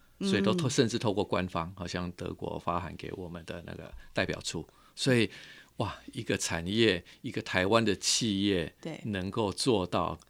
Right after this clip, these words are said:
Speaker 1: 是一个全世界，救全世界的一个产业，
Speaker 2: 对。
Speaker 1: 我觉得这相当，
Speaker 2: 就是说，
Speaker 1: 相当厉害。
Speaker 2: 以前大家都比较小看自己，
Speaker 1: 嗯。
Speaker 2: 然后觉得说，啊，你凭什么说这样可以？
Speaker 1: 嗯。
Speaker 2: 可是有的时候，为什么不可以？
Speaker 1: 嗯，嗯。
Speaker 2: 在某些时候，特别是这一次这个事情，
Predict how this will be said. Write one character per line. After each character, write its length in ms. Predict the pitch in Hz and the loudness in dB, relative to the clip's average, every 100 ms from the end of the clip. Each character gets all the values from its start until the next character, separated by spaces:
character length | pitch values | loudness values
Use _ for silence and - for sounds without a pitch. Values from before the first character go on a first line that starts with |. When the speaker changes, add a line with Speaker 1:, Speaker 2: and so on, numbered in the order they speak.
| - 120 | -10 -6
Speaker 1:
是 180 | - | -2
一 60 | 95 | -2
个 100 | 92 | -2
全 260 | - 90 87 | 0 -2 -2
世 200 | - 95 | -2 -2
界， 260 | - 87 | 2 4
救 160 | - 113 | 6 4
全 220 | - 95 | 4 0
世 160 | 110 98 | -2 0
界 160 | 104 | 0
的 140 | 87 95 | 2 0
一 80 | |
个 80 | 95 | 0
产 160 | - - | -2 -2
业， 140 | 95 | -4
Speaker 2:
对。 40 | 85 | -6
Speaker 1:
我 60 | |
觉 100 | 85 | -6
得 60 | 92 | -6
这 180 | - 92 87 | -4 -6 -6
相 260 | - 87 | -6 -4
当， 120 | 82 85 87 87 | -6 -10 -12 -10
Speaker 2:
就 180 | - 214 | -2 0
是 480 | 202 226 214 196 180 | 2 2 2 2 2
说， 0 | |
Speaker 1:
相 240 | - 185 | 0 2
当 180 | 180 175 | 2 2
厉 20 | 180 | 0
害。 40 | 185 | 0
Speaker 2:
以 40 | |
前 200 | - 220 | 4 6
大 120 | 311 | 6
家 100 | 311 | 6
都 80 | 302 | 2
比 80 | 175 | 2
较 100 | 196 | 0
小 220 | 240 156 | -2 -4
看 240 | - 233 196 | -4 -2 -2
自 140 | 180 | -4
己， 300 | 175 - - | -6 -10 -2
Speaker 1:
嗯。 320 | 143 127 101 90 | 2 4 2 0
Speaker 2:
然 100 | 269 | 2
后 80 | |
觉 160 | 247 208 | 2 2
得 140 | 208 | 2
说， 220 | 208 226 220 | 2 2 4
啊， 100 | 277 | 4
你 140 | 208 | 4
凭 180 | - 208 | 2 0
什 120 | - | 2
么 100 | 165 | 0
说 160 | 165 196 | 0 -2
这 100 | 202 | 0
样 180 | 180 160 | -2 -4
可 240 | - 131 | -4 -4
以？ 280 | 147 147 - - | -4 -6 -6 0
Speaker 1:
嗯。 300 | 127 98 90 | 0 0 0
Speaker 2:
可 100 | 233 | 6
是 140 | 339 | 8
有 100 | 214 | 8
的 100 | 196 | 6
时 200 | - 214 | 6 6
候， 280 | 262 240 - | 8 6 4
为 140 | - 185 | -2 -4
什 80 | - | -4
么 60 | |
不 100 | 147 | -6
可 220 | - 139 143 | -6 -6 -8
以？ 180 | - - 127 | -8 -6 4
Speaker 1:
嗯， 420 | 143 120 92 92 - | 6 6 2 -4 -6
嗯。 100 | 123 | 2
Speaker 2:
在 120 | 294 | 4
某 160 | 220 170 | 6 4
些 160 | 165 233 | 2 2
时 120 | 220 | 0
候， 40 | |
特 200 | - 349 | 6 6
别 120 | 220 | 6
是 120 | 208 220 | 4 4
这 160 | 254 | 2
一 60 | 208 | 2
次 260 | - 196 | 2 0
这 100 | 170 | 0
个 100 | 175 | 0
事 200 | 160 202 | 2 0
情， 260 | 175 156 | 0 -4